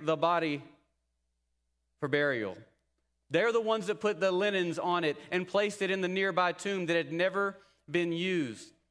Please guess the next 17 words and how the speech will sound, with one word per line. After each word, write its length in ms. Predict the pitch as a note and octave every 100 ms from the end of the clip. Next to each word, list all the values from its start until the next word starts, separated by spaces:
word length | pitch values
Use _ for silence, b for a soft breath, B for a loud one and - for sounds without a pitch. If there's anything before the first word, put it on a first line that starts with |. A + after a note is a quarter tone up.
| _ _ _ _
This 220 | - A3+ A3+
is 80 |
the 120 | G3 F#3+
same 800 | - - A#3 C4 C#4 C4+ C4 - B B B _ _
thing 480 | - B3+ B3+ A#3+ G3
in 100 | F#3+
the 120 | F#3
same 540 | - - B3 C4 B3+ B3+ -
hour 560 | A3+ B3+ B3 A3 F#3+ B B
that 140 | G3
would 140 | G#3 F#3
be 120 | G#3
taking 480 | - A#3+ B3+ A#3+ A3+
place 460 | A#3 A#3 G3 F3+ -
all 380 | G3 A#3 B3+ B3+
over 200 | A#3+ A3+
Jerusalem. 840 | F#3+ G#3+ A3 B3 A3+ G#3+ F3+ B2+